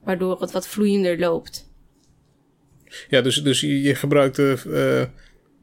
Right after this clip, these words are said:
Speaker 2: het was niet puur alleen maar dat je op basis van theorie dat leerde. Nee, je was door,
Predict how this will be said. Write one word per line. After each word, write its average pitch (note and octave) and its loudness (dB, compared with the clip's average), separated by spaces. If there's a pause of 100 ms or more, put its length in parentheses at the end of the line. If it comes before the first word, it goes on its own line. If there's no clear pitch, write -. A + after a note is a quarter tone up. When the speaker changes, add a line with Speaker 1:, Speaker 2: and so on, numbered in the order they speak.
(340)
Speaker 2:
het C#3 -2
was C3+ 2
niet D3+ 4
puur D#3+ 4
alleen D3 4
maar C#3 4
dat C3 0
je D3 2
op C3 0
basis C3+ 2
van B2+ -4
theorie C#3+ 4
dat E3 2
leerde. D#3+ 4
Nee, D3 4
je D3 2
was C#3 2 (120)
door, C3+ 4